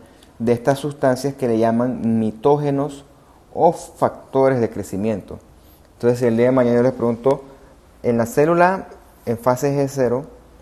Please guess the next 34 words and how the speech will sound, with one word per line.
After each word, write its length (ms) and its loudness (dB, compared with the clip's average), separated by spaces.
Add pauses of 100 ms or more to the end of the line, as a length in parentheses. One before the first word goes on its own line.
(440)
¿qué 160 4
sustancia 840 -4 (120)
o 200 -2 (100)
qué 120 -2
molécula 720 -2 (520)
es 120 -6
necesaria 680 0
o 80 -2
cómo 180 -4
se 100 -4
le 120 2
llama 340 -2 (380)
a 80 -4
la 80 2
molécula 360 2
necesaria 460 4
para 160 2
que 100 -4
la 100 2
célula 500 0
entre, 540 0 (1040)
eh, 640 -2
en 120 -4
fase 300 0
de 60 4
división? 560 0
La 100 -4
respuesta 420 -4
son 260 -4
mitógenos 640 -4 (420)
o 100 0
factores 460 -2
de 80 0
crecimiento. 600 -6